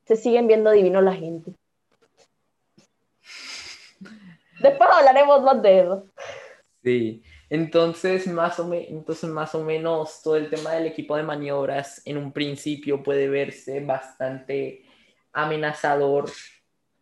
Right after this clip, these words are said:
Speaker 2: para cualquier estudio de animación y siento que sin el dinamismo que le dio Wit Studio a la animación, la temporada no se hubiera sentido igual.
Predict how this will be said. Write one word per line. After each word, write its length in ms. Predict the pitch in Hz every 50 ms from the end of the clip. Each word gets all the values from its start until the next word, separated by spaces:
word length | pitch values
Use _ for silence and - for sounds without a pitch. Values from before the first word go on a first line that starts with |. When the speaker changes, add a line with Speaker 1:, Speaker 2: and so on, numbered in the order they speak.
| _ _ _ 147 151
Speaker 2:
para 260 | - 143 143 143 143
cualquier 480 | - 151 143 135 - - 143 143 143 139
estudio 640 | 143 143 143 - - - 147 151 147 147 143 143 143
de 100 | 139 143
animación 880 | 143 143 147 143 143 143 135 135 131 - - 117 123 127 131 131 135 135
y 60 | 135
siento 500 | - - 135 135 131 127 - 135 131 -
que 420 | - 151 143 143 139 139 - - _ - - - _ _
sin 340 | - - - 190 190 180 175
el 200 | 170 165 165 160
dinamismo 920 | 165 170 170 165 165 156 151 156 175 196 214 202 - - 170 165 160 160
que 140 | - 165 160
le 180 | 156 151 147 143
dio 1080 | 139 143 143 139 139 143 143 143 147 147 143 143 139 135 131 127 120 123 127 - _ _ _ -
Wit 240 | 147 143 147 147 147
Studio 840 | - - - - - 143 143 143 139 139 135 131 131 127 - - _ _ _ _ _ -
a 160 | 113 123 127
la 140 | 127 127 131
animación, 880 | 131 131 127 127 127 123 120 117 - - 139 131 131 131 131 135 139 - _ _ _ _ _ -
la 400 | 123 123 131 131 131 135 131 -
temporada 400 | - 135 127 135 131 123 123 123
no 120 | 123 123 123
se 100 | - 131
hubiera 220 | 127 123 120 120
sentido 440 | - - 120 107 - 117 113 110 107
igual. 400 | 107 104 107 110 107 104 -